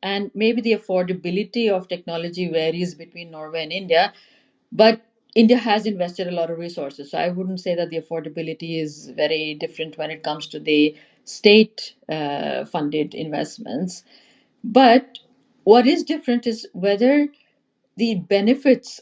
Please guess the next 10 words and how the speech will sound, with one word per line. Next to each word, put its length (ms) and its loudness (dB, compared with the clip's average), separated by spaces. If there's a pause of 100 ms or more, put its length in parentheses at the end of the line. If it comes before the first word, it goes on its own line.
(120)
of 240 -4
the 100 -4
investments 880 -8
reach 320 -6
out 340 -2 (140)
to 100 -6
all 320 2
groups 340 -8
of 120 -6
people 480 -6